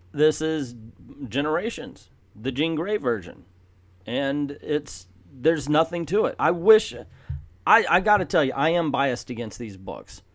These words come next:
Because when I bought this, I was like, "All right, it's gonna be horrible. I'm gonna get to tear it apart. It's going to be," I'm not gonna spend a lot of time on this because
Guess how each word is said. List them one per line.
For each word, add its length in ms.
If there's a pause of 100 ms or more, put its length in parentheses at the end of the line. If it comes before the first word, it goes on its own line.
(360)
Because 320
when 160
I 160
bought 320
this, 180
I 40
was 100
like, 140
"All 200
right, 400
it's 140
gonna 220
be 140
horrible. 540
I'm 120
gonna 120
get 380
to 60
tear 240
it 60
apart. 500
It's 160
going 260
to 60
be," 120 (380)
I'm 160
not 140
gonna 140
spend 280
a 40
lot 200
of 80
time 260
on 140
this 160
because 540